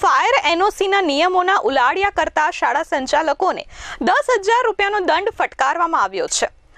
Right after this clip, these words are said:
ફાયર એન ઓ સી ન હોવાને પગલે સુરત શહેરની ચોવીસ અને ગ્રામ્ય વિસ્તારની ચુમ્માલીસ મળી કુલ અડસઠ જેટલી શાળાઓને દંડ ફટકારવામાં આવ્યો છે.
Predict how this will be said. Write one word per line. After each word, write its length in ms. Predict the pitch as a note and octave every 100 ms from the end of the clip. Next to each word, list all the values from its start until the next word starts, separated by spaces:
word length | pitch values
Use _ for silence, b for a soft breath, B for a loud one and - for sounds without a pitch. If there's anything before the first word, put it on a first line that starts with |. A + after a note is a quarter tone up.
| -
ફાયર 280 | A3 G#3+ B3+
એન 100 | C#4
ઓ 40 | D#4+
સી 120 | G4
ન 80 | D#4+ D4+
હોવાને 360 | F#4 E4 E4 E4
પગલે 240 | C#4 D4+ F4
સુરત 280 | D#4+ D4 - -
શહેરની 420 | D#4 D4+ D4+ C#4 G#3+
ચોવીસ 420 | D#4+ D4+ C#4+ F#4+ -
અને 220 | - F4+ D#4+ B B B -
ગ્રામ્ય 320 | D#4+ F4 B4 C5+
વિસ્તારની 800 | A#4 - G#4 G4+ A#4+ G#4 F#4 A4 B B - G4
ચુમ્માલીસ 520 | E4+ F#4 B4 C#5+ - G#4
મળી 260 | F#4+ F4 G#4
કુલ 160 | F#4 - B3
અડસઠ 420 | E4+ - C5 G#4+
જેટલી 220 | G4 F#4 F#4+
શાળાઓને 600 | F4+ C#4+ F#4 F4 D#4 D4
દંડ 480 | F#4 - A#3 F4+ G#4+
ફટકારવામાં 840 | - C#4+ C#4 C4 - G#3 G#3 - A#3+
આવ્યો 260 | A3+ F#3 E3
છે. 180 | - A3